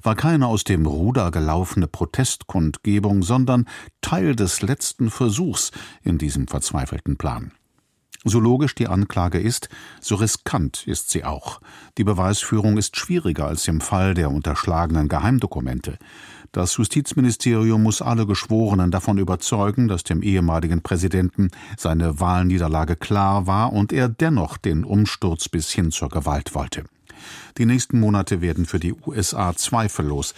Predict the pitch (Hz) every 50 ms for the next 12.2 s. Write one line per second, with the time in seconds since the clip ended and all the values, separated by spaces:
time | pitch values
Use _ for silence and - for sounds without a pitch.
0 | - - - - - - - 71 65 82 82 98 113 - - - 95 80 - -
1 | - - - - 67 - - - - 85 73 69 - 71 67 - - - 87 95
2 | 101 107 - - _ - 151 135 139 143 156 - 98 87 78 76 78 82 92 -
3 | _ - - - - 65 - - - 85 - - - - 62 - - - - _
4 | _ _ _ _ _ _ _ _ _ _ _ _ _ _ _ _ _ _ _ _
5 | - - _ - - - _ _ _ _ - 110 90 101 101 101 92 85 - -
6 | - 120 120 131 147 147 - - 139 123 - - 143 139 147 - - _ - -
7 | - - - - - - _ _ - - 117 117 - - 165 185 - - - 139
8 | 131 117 - 110 92 92 156 196 190 185 175 - - - - 82 78 - - -
9 | 85 76 73 76 - - 85 80 - 95 87 - 90 85 - - - 101 95 101
10 | - - 101 95 - - - - 92 - - - 104 95 95 98 98 95 - 92
11 | 90 95 95 87 - - 98 85 82 80 73 - - 101 101 101 113 104 95 87
12 | - - - -